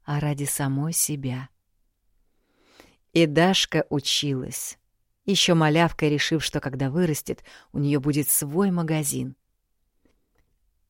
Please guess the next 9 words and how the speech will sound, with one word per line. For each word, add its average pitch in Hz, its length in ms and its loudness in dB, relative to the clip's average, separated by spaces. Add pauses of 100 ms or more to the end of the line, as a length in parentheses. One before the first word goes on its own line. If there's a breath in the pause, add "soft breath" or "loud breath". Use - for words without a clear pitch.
Сложно 185 500 4
сказать, 151 360 0
почему 160 340 2
ей 151 80 6
хотелось 151 520 2
иметь 151 300 2
именно 147 280 2
магазин. 147 560 2 (640)
Возможно, 160 720 4